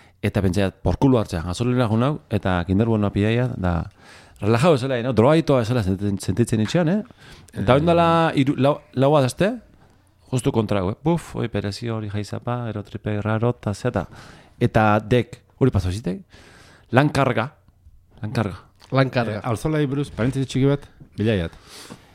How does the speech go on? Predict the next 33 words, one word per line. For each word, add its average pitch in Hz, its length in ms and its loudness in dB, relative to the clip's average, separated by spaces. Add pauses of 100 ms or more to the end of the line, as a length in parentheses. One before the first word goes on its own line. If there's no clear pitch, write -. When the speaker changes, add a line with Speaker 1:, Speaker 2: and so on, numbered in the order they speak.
(440)
Speaker 2:
Eh, 98 380 0
Altzola 139 360 0
propaganda, 104 880 -2
bueno, 90 160 -2
Altzola, 104 400 -4
Altzola 113 300 0
Basque 101 260 0
Water, 78 220 -2 (220)
ez? 131 60 -10
Speaker 1:
Mhm, 127 360 4
bai. 104 140 2
Speaker 2:
Altzola 120 340 -4
puntu 90 240 -2
com, 90 100 -2
receta 113 280 -4
médica 107 220 -2
historia 101 260 -4
de 87 40 -2
Belén 92 200 -2
Altzola. 76 420 -4 (480)
Eta - 140 -10
jartzik, - 280 -12 (240)
"Mea 117 420 2 (120)
claro 123 460 -2 (240)
y 104 160 0
ríete 113 440 -2
del 90 180 -4
boticario". 85 760 -6 (840)
Proverbio, 147 600 2
<laughs> - 40 -20
jartzik, 98 320 -4
proverbio 143 540 2
inglés 127 440 2